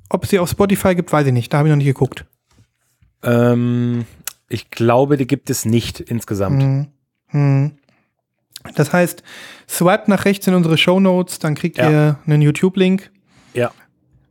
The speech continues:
Speaker 2: Du kannst vielleicht auf die Mister Bongo-Seite, äh, auf die Release-Seite verweisen, denn da sind, glaub ich, dann wiederum die, ähm,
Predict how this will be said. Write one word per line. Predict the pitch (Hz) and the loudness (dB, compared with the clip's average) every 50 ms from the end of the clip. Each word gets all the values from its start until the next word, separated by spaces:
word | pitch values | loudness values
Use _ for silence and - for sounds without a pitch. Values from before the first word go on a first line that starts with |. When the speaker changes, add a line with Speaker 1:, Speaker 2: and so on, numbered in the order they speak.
| _ _ _ - - - - | _ _ _ -20 -20 -16 -10
Speaker 2:
Du | - 123 | -4 0
kannst | 160 175 185 - | 0 0 2 2
vielleicht | 202 185 170 | 2 2 2
auf | 185 - | 2 2
die | - 165 | 2 2
Mister | 160 165 160 175 143 | 2 2 2 2 2
Bongo-Seite, | 127 151 180 202 190 139 135 131 120 143 139 135 135 135 - | 2 2 2 2 4 4 4 2 4 2 2 2 2 0 0
äh, | 139 131 139 | 0 0 0
auf | 131 135 | 0 -2
die | - - | -2 -2
Release-Seite | 143 131 135 127 139 170 - - 151 127 117 127 | 0 0 2 2 0 0 2 2 2 2 0 -2
verweisen, | - - 127 110 113 113 113 120 120 139 151 156 - - 123 107 | -2 -2 0 0 2 2 2 0 0 -2 -6 -6 -8 -10 -6 -2
denn | - 123 117 107 | -2 0 0 2
da | 120 120 135 143 | 2 2 2 2
sind, | 135 143 143 - | 0 -4 -4 -2
glaub | 139 135 131 135 | -2 0 0 -2
ich, | 131 - | -2 -2
dann | - 131 127 123 | -2 -2 0 0
wiederum | 131 131 123 113 123 123 120 | 0 0 0 0 0 -2 -2
die, | 113 117 113 113 113 113 113 123 117 - | -2 -2 0 0 0 0 0 0 -2 -2
ähm, | - 110 107 107 107 107 104 107 104 104 107 | -4 -2 -2 -2 -4 -4 -6 -6 -8 -8 -10